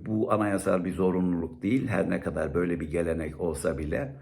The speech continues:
E, ayrıca çok temel farklılıklar var. E, mesela, e, Le Pen'in partisi diyor ki, yani biz bu Avrupa Birliği federalizmine karşıyız.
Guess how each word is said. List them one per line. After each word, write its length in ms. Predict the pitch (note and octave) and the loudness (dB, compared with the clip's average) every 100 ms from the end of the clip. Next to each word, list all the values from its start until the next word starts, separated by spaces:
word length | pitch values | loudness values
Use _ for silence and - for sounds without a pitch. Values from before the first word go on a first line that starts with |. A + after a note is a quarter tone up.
| - - - - | -20 -20 -14 -2
E, 80 | F#2+ | 0
ayrıca 680 | - G2 A2 A#2 A2+ G#2+ - | 2 4 6 6 6 4 4
çok 240 | G#2+ - | -2 0
temel 320 | G#2 G#2 A2 - | 0 2 0 0
farklılıklar 800 | E2 - - E2+ - E2+ E2 | -2 -2 -4 -6 -2 0 0
var. 380 | C#2+ G2 A#2+ - - - - - - - | 0 -2 -4 -8 -20 -20 -20 -20 -20 -4
E, 380 | G2 F#2+ F2 - - | 2 4 4 0 -4
mesela, 840 | G2 G#2 G2+ G2 G2 F#2+ E2+ - - _ _ _ _ - | 0 2 4 6 6 4 2 -6 -20 _ _ _ _ -10
e, 80 | - - - E2+ | -8 -8 -4 2
Le 160 | G#2 | 4
Pen'in 640 | G#2 A2 A2+ G2+ E2+ - - | 6 4 4 2 -2 -8 -2
partisi 720 | E2+ D2+ - D2+ - C3+ C3+ | 0 0 -2 -6 2 2 4
diyor 360 | G#2+ A2 - - | 4 6 4 0
ki, 400 | - A#2 - - _ _ _ _ | -2 -2 -4 -16 _ _ _ _
yani 320 | - - - D2 | -10 -8 -10 -10
biz 280 | C#2 - | -12 -12
bu 280 | - - - | -10 -8 -4
Avrupa 380 | E2+ E2+ E2 D2+ | -4 -2 -4 -2
Birliği 400 | D#2+ D2+ E2 D#2 | -4 -4 -4 0
federalizmine 920 | F2 E2+ E2+ D#2+ D2 C#2+ D2+ D2+ C#2 | 0 2 2 2 -2 -4 -4 -4 -6
karşıyız. 720 | - F#2 F#2+ - G#2+ A#2 - | 0 0 0 -2 -2 -4 -8